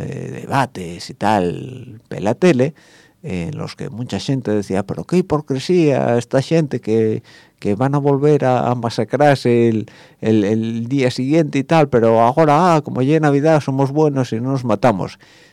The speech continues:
Claro, yo pensaba, digo, Joder, por un llau, eh, tiene toda la razón. Vamos a ver, si esa gente realmente sintiera ese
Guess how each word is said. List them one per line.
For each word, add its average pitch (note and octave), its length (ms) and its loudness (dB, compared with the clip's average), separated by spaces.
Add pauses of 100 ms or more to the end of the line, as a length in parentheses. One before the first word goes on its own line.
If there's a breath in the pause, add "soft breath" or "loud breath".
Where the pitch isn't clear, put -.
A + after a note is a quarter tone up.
Claro, E3 200 -4
yo G2 160 -4
pensaba, G#2 460 -2
digo, G#2 200 -6
Joder, E3 320 -6
por G2 180 -6
un A#2+ 200 -2
llau, D#3 320 2 (180)
eh, F2+ 380 -6
tiene F2+ 220 -6
toda F2+ 180 -2
la E2 80 -2
razón. - 400 -4 (160)
Vamos - 220 -14
a D#2 40 -2
ver, C3+ 220 4 (560 loud breath)
si F2 300 -6
esa E2+ 260 -4
gente F#2+ 540 -2
realmente F#2+ 920 -2
sintiera G#2 580 0
ese G2+ 380 -4